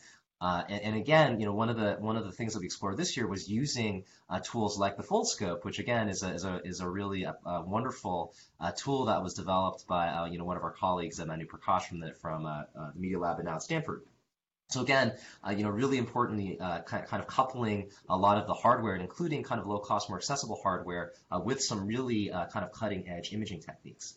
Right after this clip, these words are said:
And so as a part of this, you know, one of the, the really neat things that you can image and also fabricate on the, uh, kind of more molecular scale are D N A nanostructures. So again, uh, kind of leveraging, uh, the programmability of D N A, uh, and again, as Jean-Michel showed with the, uh, um,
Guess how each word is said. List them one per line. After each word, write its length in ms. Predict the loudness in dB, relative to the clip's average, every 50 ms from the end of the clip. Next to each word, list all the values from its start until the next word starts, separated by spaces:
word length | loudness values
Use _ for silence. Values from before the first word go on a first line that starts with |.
| _ _ _ _ _ _ _ _ -6
And 120 | -2 0
so 180 | 0 2 2 2
as 160 | 0 0 -2
a 60 | -2
part 280 | -4 0 2 2 2 2
of 120 | 0 0
this, 320 | 0 0 0 0 -2 -2 -2
you 80 | -2
know, 80 | 0 0
one 180 | 2 2 2
of 120 | 2 2 0
the, 220 | 0 0 0 0
the 120 | -2 -2 -2
really 320 | 0 0 0 2 2 2
neat 260 | 2 0 0 -2 -2
things 220 | -2 -2 -2 -2 -2
that 80 | -4
you 100 | -4 -4
can 120 | -6 -6 -4
image 280 | -2 -2 0 -2 -2
and 100 | -2 -2
also 200 | -2 -2 -2 -2
fabricate 640 | 0 2 2 2 2 0 -2 -2 -2 -2 -2 -2 -4
on 240 | -4 -4 -4 -4 -4
the, 220 | -4 -4 -4 -2 -2
uh, 140 | -2 -4 -4 -6 -10 -10 -10 -6
kind 160 | -2 0 0 0
of 60 | 0
more 160 | 0 -2 -2
molecular 440 | 0 2 0 0 0 0 -2 -2 -2
scale 580 | -2 -4 -2 0 0 2 2 2 0 0 -6 -16 -10 -4
are 140 | -2 -2 0
D 180 | 0 0 0
N 80 | 2 2
A 100 | 2 0
nanostructures. 720 | 0 0 0 0 0 -2 -2 -4 -6 -6 -8 -14 -12 -12
So 480 | -10 -6 -4 -2 0 0 0 0 -2 -6 -12 -20 -12 -6
again, 460 | -4 -2 0 2 4 4 4 4 2
uh, 200 | 2 0 0 0
kind 180 | 0 -2 -2 -2
of 60 | 0
leveraging, 720 | -2 -2 0 0 -2 -4 -4 -4 -4 -2 -2 -2 -4 -4 -4
uh, 140 | -4 -6 -6
the 60 | -6
programmability 800 | -8 -4 -4 -2 -2 -2 -2 -4 -4 -4 -4 -4 -4 -2 -4 -4
of 80 | -6
D 160 | -6 -8 -8
N 100 | -4 -2
A, 300 | 0 2 2 0 0 -2 -8 -14 -18 -8 -4
uh, 100 | -2 -2 0
and 200 | 0 0 -2 -2
again, 200 | -2 -2 -2 -2
as 100 | -2 -2 -2
Jean-Michel 420 | 0 0 0 0 -2 0 2 2 2
showed 320 | 2 0 0 -2 -2 -2
with 160 | -4 -8 -8
the, 200 | -6 -6 -4 -2
uh, 180 | -2 -2 -4 -4
um, 320 | -6 -6 -6 -6 -8 -10